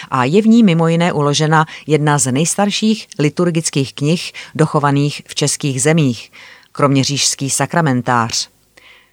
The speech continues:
Mobiliář knihovny doplňují čtyři velké glóby s hvězdnou a zemskou mapou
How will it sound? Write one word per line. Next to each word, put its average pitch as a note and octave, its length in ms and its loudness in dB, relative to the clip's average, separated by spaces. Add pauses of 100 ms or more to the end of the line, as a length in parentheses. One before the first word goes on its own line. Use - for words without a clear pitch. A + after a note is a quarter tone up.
(160)
Mobiliář C#3 580 2
knihovny D3 440 0
doplňují C3+ 440 0
čtyři C3+ 340 -4
velké C3 380 -2
glóby B2+ 400 0
s C#3 80 -4
hvězdnou C3 480 -2
a A#2+ 100 -4
zemskou B2 400 -4
mapou F#3+ 500 0